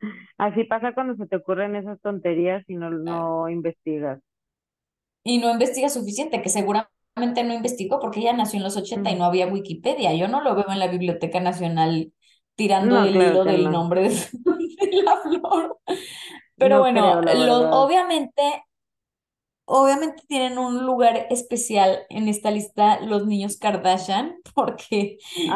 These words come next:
Speaker 2: o sea,
Speaker 1: Ah,
Speaker 2: ahí
Speaker 1: sí.
Speaker 2: hay todo un desfile de ocurrencias.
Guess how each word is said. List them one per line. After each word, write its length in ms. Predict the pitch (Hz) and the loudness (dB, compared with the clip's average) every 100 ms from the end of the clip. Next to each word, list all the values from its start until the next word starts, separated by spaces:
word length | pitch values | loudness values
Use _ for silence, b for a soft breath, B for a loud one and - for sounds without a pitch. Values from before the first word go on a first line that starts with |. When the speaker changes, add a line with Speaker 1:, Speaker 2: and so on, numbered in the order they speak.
| 226 | 0
Speaker 2:
o 160 | 247 | 2
sea, 180 | 277 311 | 2 2
Speaker 1:
Ah, 60 | 214 | 4
Speaker 2:
ahí 260 | 208 220 226 | 4 4 2
Speaker 1:
sí. 0 | |
Speaker 2:
hay 260 | 226 - | 2 2
todo 220 | 254 226 | 0 0
un 100 | 240 | 0
desfile 540 | 240 240 - 240 233 233 | -2 -4 -6 -4 -2 0
de 80 | 262 | 0
ocurrencias. 1040 | 247 214 196 190 196 202 220 320 - - | 0 -2 -2 -4 -4 -4 -4 -6 -10 -20